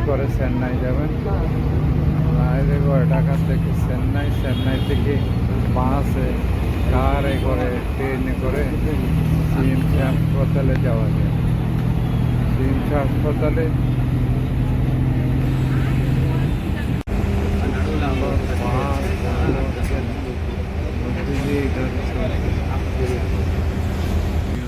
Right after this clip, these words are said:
প্রিয় দর্শক, আপনারা এখন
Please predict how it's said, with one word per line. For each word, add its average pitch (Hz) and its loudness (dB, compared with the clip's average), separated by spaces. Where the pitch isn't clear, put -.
প্রিয় 127 -6
দর্শক, 131 -8
আপনারা 127 -6
এখন 127 -4